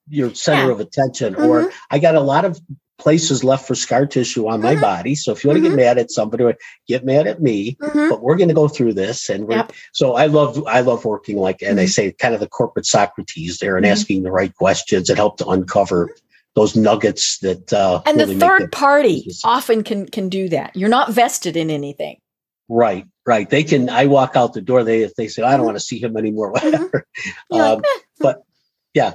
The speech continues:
Speaker 1: but, um, yeah, that's so, and I, I revel, I,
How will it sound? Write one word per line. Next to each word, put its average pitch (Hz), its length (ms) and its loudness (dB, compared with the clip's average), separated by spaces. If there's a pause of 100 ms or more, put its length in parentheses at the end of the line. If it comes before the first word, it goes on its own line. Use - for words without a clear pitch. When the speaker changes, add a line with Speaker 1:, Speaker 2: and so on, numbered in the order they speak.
(120)
Speaker 1:
but, 123 160 2
um, 113 500 0
yeah, 120 240 2
that's 131 260 -4
so, 123 380 0 (240)
and 120 140 0
I, 123 260 2
I 131 140 2
revel, 123 560 0 (100)
I, 110 160 -6